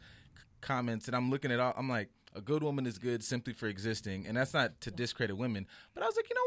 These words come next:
what?" And I've gone to even some of these, like, pro-black pages. It's like, "Black love,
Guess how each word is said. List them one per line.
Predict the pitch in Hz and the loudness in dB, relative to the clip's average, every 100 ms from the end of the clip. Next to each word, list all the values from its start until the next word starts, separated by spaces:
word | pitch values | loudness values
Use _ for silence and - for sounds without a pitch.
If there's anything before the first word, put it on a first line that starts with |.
| 508 | 2
what?" | - | 0
And | 113 | 0
I've | 139 139 | -2 0
gone | 156 151 | 0 0
to | 135 | -2
even | 151 147 127 | -6 -4 -4
some | - 160 | -2 -2
of | 160 | 0
these, | 156 | 0
like, | 156 160 | -2 -2
pro-black | - 269 151 254 | 0 2 2 0
pages. | - 135 104 | 2 2 2
It's | 110 107 | -2 -4
like, | 98 | -4
"Black | 147 160 147 | -2 -2 -2
love, | 151 143 135 | -2 0 0